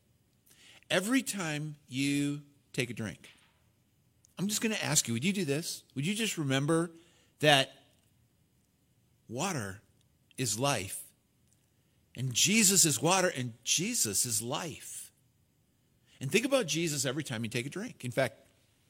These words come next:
maybe this week, if every time we took a drink, we thought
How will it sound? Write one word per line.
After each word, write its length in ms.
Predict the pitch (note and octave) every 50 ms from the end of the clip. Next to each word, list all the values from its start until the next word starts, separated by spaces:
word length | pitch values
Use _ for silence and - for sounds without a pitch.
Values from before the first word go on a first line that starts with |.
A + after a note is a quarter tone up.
| _ -
maybe 240 | - B2+ D#3 F#3 D#3+
this 260 | A#2 A#2 - - -
week, 420 | A#2 C#3 - - - - - - _ _ _ _ _ - - -
if 160 | - A#2 A2+ - _ -
every 340 | A#2+ C#3 E3 E3+ A3+ A#3+ G#3+
time 300 | - - A3 G#3+ G#3 F#3
we 100 | F#3 F3+
took 220 | - F3+ E3+ -
a 40 | D3+
drink, 400 | A#2 - G#2 A#2 C#3+ C#3 A#2+ - - -
we 80 | A#2
thought 480 | G#2 - - - - A#2 C3 D#3 F3+